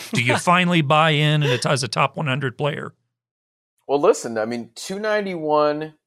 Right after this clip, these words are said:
Speaker 3: two ninety-four, two seventy-one <laughs> over the last three seasons. That's pretty solid, right? No, it's not, because that's his O B P, not his batting
Speaker 2: Wait, did you just say
Speaker 3: average.
Speaker 2: the
Speaker 3: That
Speaker 2: same
Speaker 3: is
Speaker 2: number three times? <laughs>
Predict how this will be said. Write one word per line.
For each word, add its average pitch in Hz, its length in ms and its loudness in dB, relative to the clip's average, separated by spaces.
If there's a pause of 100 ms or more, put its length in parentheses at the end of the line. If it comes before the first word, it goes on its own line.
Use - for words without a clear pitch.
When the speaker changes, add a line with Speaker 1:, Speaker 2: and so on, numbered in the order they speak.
Speaker 3:
two 165 240 -10
ninety-four, 131 800 0
two - 240 0
seventy-one 120 1000 0 (180)
<laughs> - 180 -20
over 170 200 4
the 147 60 0
last 156 360 4
three 135 200 -4
seasons. 123 400 -4
That's 175 180 2
pretty 226 240 -4
solid, 165 460 4
right? 123 340 6 (380)
No, 175 580 6
it's 139 320 2
not, 170 400 4
because 127 300 -2
that's 147 200 4
his 139 160 0
O 147 120 6
B 147 180 -2
P, 151 300 -2
not 135 240 4
his 131 180 0
batting 135 380 6
Speaker 2:
Wait, 202 60 2
did 202 100 2
you 254 100 8
just 285 180 4
say 294 80 4
Speaker 3:
average. 196 140 2
Speaker 2:
the - 60 6
Speaker 3:
That 214 60 8
Speaker 2:
same 214 180 6
Speaker 3:
is 185 60 -2
Speaker 2:
number 190 280 2
three 165 240 -4
times? 170 540 -4 (100)
<laughs> - 40 -20